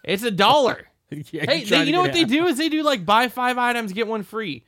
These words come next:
Speaker 1: Or come in wearing blue or green or whatever the color of the day is, and you get one item free.
Speaker 2: Did
Speaker 1: Or come in and find a little box they have hidden, like Easter, and
Speaker 2: Oh,
Speaker 1: freaking
Speaker 2: I've
Speaker 1: find
Speaker 2: seen
Speaker 1: that and
Speaker 2: that.
Speaker 1: get a dollar,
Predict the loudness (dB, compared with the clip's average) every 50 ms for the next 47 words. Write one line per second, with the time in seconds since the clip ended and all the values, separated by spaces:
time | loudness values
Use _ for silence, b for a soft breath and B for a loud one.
0 | _ _ _ -8 -6 -6 -4 -4 -4 -4 -2 -2 -2 -2 -2 -2 -2 -2 -2 -4
1 | -6 -4 -2 -2 0 0 0 0 -2 -2 -2 -4 -4 -4 -4 -4 -4 -4 -4 -4
2 | -2 -2 -2 -2 -4 -6 -6 -6 -4 -4 -4 -4 -4 -4 -4 -4 -4 -4 -2 -2
3 | -2 -4 -4 -6 -8 -8 -8 -6 -4 -4 -4 -4 -6 -12 _ -12 -8 -6 -4 -4
4 | -4 -4 -4 -6 -10 -10 -10 -10 -10 -10 -12 -14 B B B -10 -6 -4 -2 0
5 | 0 -2 -2 b b b b -8 -6 -6 -4 -4 -4 -4 -4 -6 -6 -6 -6 -6
6 | -6 -6 -6 -6 -6 -6 -6 -4 -4 -4 -4 -2 -4 -4 -2 -2 -2 -2 -4 -6
7 | -10 -8 -6 -6 -6 -6 -6 -8 -8 -8 -12 -14 -14 -14 -14 -14 -14 -14 -14 -14
8 | -14 -14 -14 -14 -10 -8 -6 -6 -6 -8 -12 -10 -8 -4 -2 -2 -2 -2 -4 -6
9 | -8 -8 -8 -8 -6 -6 -6 -6 -6 -8 -10 -14